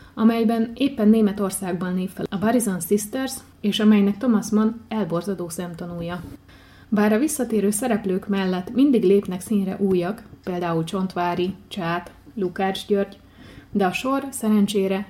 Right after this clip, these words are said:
véges. A mozaikosság ellenére is kirajzolódnak fajsúlyos motívumok,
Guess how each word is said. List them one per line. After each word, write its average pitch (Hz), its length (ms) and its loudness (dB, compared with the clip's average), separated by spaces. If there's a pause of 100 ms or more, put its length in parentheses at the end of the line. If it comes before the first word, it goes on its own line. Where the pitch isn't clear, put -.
véges. 170 640 -6 (540)
A 208 80 -2
mozaikosság 220 720 2
ellenére 185 420 0
is 190 140 -2
kirajzolódnak 180 720 -2
fajsúlyos 185 560 -4
motívumok, 226 680 0